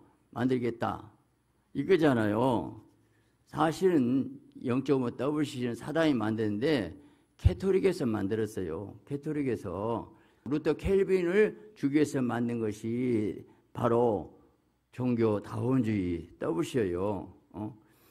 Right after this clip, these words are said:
그런데 나 이해가 안 되는 게 목사님 더블유씨 소속된 교단들이 가만히 따라가. 그 루터 켈빈을 부정한다는 것은 아예 그런 교인 없어요. 그렇죠?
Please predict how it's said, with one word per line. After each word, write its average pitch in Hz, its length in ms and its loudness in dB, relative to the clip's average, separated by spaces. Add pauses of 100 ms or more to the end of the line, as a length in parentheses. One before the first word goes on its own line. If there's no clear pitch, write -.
(420)
그런데 156 680 6 (580)
나 156 140 4
이해가 170 300 8
안 151 100 6
되는 135 140 2
게 110 180 0
목사님 147 440 0
더블유씨 185 460 0
소속된 156 520 -2
교단들이 135 420 0
가만히 123 360 -4
따라가. 120 440 -6 (440)
그 - 760 -6
루터 175 340 4
켈빈을 196 680 0
부정한다는 147 680 2
것은 117 220 -6 (540)
아예 139 200 2
그런 151 240 2
교인 131 260 0
없어요. 120 480 -2 (280)
그렇죠? 120 420 -2